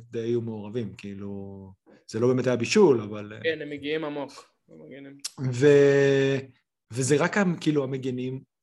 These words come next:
Speaker 1: לוקאקו עומד שם, שוב, כמו די כלום כרגע במשחקים האלה, ומנדי, זה מטורף,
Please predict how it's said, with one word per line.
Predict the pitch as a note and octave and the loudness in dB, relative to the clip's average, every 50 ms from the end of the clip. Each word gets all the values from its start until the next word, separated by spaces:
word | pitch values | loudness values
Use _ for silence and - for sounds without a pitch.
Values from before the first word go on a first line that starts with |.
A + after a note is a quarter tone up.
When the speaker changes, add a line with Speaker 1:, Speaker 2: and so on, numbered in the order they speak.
| _ _ _ _ - | _ _ _ _ -10
Speaker 1:
לוקאקו | C3 C3 - F3+ F3 - G3 | -10 -6 -6 -6 -4 0 0
עומד | F3 D#3+ D3+ E3+ E3 - | 2 2 2 -2 -2 -2
שם, | - E3 D#3 D3+ C#3 C3 C3 C3+ - _ _ _ _ _ _ _ _ _ _ _ _ _ _ _ _ _ _ | -2 -2 -2 -4 -6 -8 -12 -16 -20 _ _ _ _ _ _ _ _ _ _ _ _ _ _ _ _ _ _
שוב, | - - - D#3 B2 A2 - - | -8 -4 -2 -2 -2 -4 -8 -14
כמו | - B2+ B2+ C3 C3 | -10 -8 -6 -6 -4
די | B2 C3+ C#3 C3 C3 - | -2 0 -2 -2 -2 -6
כלום | - B2+ C3+ C#3+ C3+ A#2+ | -6 -4 -2 -2 -4 -4
כרגע | - B2 B2+ B2+ | -6 -6 -6 -6
במשחקים | A#2+ A2+ A2+ A#2+ - - A#2 A#2 | -8 -8 -10 -12 -12 -10 -8 -8
האלה, | A2+ A2+ A#2 C3 D#3 E3 - - - - - - _ - | -6 -6 -6 -6 -6 -8 -12 -18 -20 -20 -20 -20 _ -6
ומנדי, | G#2 B2 A#2 A2 G#2 G2 G#2 D#3 F#3 - - - - | -2 -2 -2 -2 -4 -2 0 0 0 0 0 -6 -12
זה | G2+ | -14
מטורף, | G2 F2+ - - G2 G#2 C#3+ C#3+ G#2 - - - | -16 -14 -14 -12 -8 -6 -6 -6 -6 -8 -12 -18